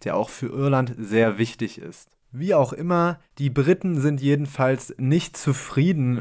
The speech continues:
mit der aktuellen Situation und deswegen hat die aktuelle Außenministerin von Großbritannien,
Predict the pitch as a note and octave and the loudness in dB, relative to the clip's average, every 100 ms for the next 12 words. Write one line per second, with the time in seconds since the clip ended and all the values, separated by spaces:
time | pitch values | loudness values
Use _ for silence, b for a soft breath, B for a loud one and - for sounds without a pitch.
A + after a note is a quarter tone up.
0 | A#2 A#2+ A#2+ A#2+ - C#3+ - C3+ B2+ B2 | 0 0 2 2 2 -2 -2 0 2 2
1 | C3 C#3 C3 A#2+ - - B2 C#3 D#3+ - | -2 0 2 2 0 -2 0 2 -2 -8
2 | b D#3+ G3+ G#3+ - D3 D#3 - E3 D#3+ | b 2 2 0 0 0 0 0 0 0
3 | D#3 C#3+ C3 C#3+ D3 - C#3 - - B2+ | 0 -2 -2 0 0 0 -2 -2 0 2
4 | B2 - C#3+ E3 C#3 A#2+ A#2+ A#2+ - A#2 | 2 2 0 0 0 2 2 0 0 2
5 | A#2 A#2 - A#2+ A#2 A2 A#2 A#2 - B2 | 2 -2 -2 0 0 0 0 0 -2 -6
6 | - A2+ A#2 B2 C#3 C#3+ | -2 -2 0 2 0 -2